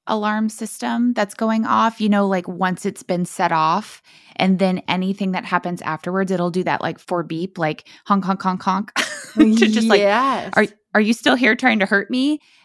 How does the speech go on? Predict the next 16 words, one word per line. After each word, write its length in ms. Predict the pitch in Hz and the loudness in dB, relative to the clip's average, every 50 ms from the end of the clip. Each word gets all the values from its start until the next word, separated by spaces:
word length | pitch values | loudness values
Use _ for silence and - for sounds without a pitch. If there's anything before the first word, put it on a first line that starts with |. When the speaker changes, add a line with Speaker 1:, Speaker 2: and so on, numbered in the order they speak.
| _ - | _ -4
Speaker 1:
That 540 | 202 208 202 208 214 226 226 226 220 - _ - | 0 2 4 6 6 4 4 2 -2 -6 _ -12
sort 260 | 214 - - 226 208 | -10 -6 -4 -4 -4
of 160 | 208 190 - | -4 -6 -8
chirping 920 | - - - - 208 202 208 202 _ - 208 202 202 196 196 196 190 196 196 190 - - - | -10 -12 -8 -6 -6 -6 -6 -4 _ -2 -2 0 0 0 0 0 0 0 -2 -2 -4 -4 -2
alarm 440 | 185 185 175 180 180 180 185 185 180 | -2 -2 0 0 0 0 0 -2 -4
system 840 | - - - 160 - - - - 160 147 143 151 156 160 175 190 196 _ _ _ _ _ _ _ | -6 -6 -8 -8 -8 -8 -8 -4 -4 -2 -2 -2 -4 -4 -6 -8 -10 _ _ _ _ _ _ _
is 380 | 208 202 196 190 185 185 185 - - - | 2 4 4 4 4 2 0 -2 -2 -2
a 80 | 190 | -2
lot 400 | 185 185 196 190 196 196 190 - | 0 2 4 6 6 6 4 2
of 180 | 202 190 175 170 | 0 -2 -2 -2
what 200 | 185 - - - | -4 -4 -4 -4
trauma 340 | - - 196 180 185 190 185 | -4 -2 0 0 0 0 -2
survivors 640 | - - 185 170 175 160 165 - 165 160 160 160 | -4 -6 -6 -4 -4 -4 -4 -4 -4 -4 -4 -6
experience 680 | - - - - - - - 170 160 156 151 156 156 - | -8 -12 -14 -16 -18 -16 -12 -8 -6 -6 -6 -6 -6 -8
in 100 | 160 156 | -10 -10
the 160 | 156 151 - | -10 -10 -10